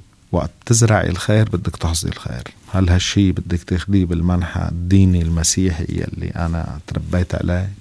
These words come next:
يجوز. وإذا ما بدك تاخديه بالمنحى الديني المسيحي، بدك تعتبريه كارما بحسب ال-، ال-، ال-، الفلسفات الشرقية. كمان فينا نحكي بالكارما، ولكن شو بتزرعي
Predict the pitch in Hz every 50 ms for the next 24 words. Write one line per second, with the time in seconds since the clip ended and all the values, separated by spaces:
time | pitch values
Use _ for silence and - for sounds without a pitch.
0 | - - - 101 98 92 90 90 85 82 82 - - - - - - - - -
1 | _ - 92 87 95 101 104 95 90 101 92 - 98 90 87 98 98 90 95 90
2 | 87 95 90 90 95 98 95 92 87 85 85 - - 92 85 80 85 82 90 -
3 | - 90 87 - - 90 82 85 95 95 92 - - 98 95 92 98 95 92 90
4 | 101 104 104 87 78 78 - 92 87 - - - - - - - 50 58 62 62
5 | 85 - - - - - - - - - - - _ _ - 76 65 73 55 53
6 | 52 52 50 57 50 53 58 87 87 - - 92 85 - - 92 - - - 95
7 | 90 90 - - 87 87 85 82 85 - - - 98 90 - - 95 98 95 95
8 | 98 104 117 113 110 - 98 98 101 101 98 95 - - 92 90 90 95 95 -
9 | - 92 82 87 80 - - 87 80 78 80 82 85 82 - - 95 95 98 107
10 | 110 113 - 120 123 131 143 143 _ - - - - - - - - - - _
11 | _ _ _ _ _ _ _ _ _ - - - - 110 - - - 107 104 107
12 | 101 95 87 87 95 104